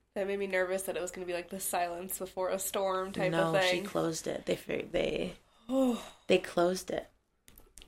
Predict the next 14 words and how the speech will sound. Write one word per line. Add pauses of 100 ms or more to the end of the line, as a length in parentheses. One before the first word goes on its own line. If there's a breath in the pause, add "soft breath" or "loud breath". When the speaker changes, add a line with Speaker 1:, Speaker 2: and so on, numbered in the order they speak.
(760 loud breath)
Speaker 2:
And
Speaker 1:
Round
of
Speaker 2:
nothing
Speaker 1:
applause. (160)
Speaker 2:
has
Speaker 1:
I
just
Speaker 2:
happened (380)
Speaker 1:
gotta
Speaker 2:
in
that
house
since.